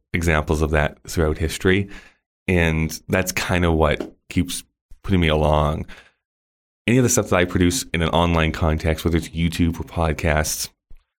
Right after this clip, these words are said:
I have to continue to do it because I like to do it.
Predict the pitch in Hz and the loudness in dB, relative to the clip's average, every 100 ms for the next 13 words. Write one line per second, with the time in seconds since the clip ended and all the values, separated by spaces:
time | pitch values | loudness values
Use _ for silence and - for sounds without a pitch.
0 | _ - 92 92 107 - 95 - 92 98 | _ -6 -4 -2 -4 0 -2 0 0 2
1 | 90 78 80 80 - - 76 76 76 - | 2 2 0 0 -2 -2 0 0 -2 -4
2 | 76 82 82 107 | -6 -2 0 0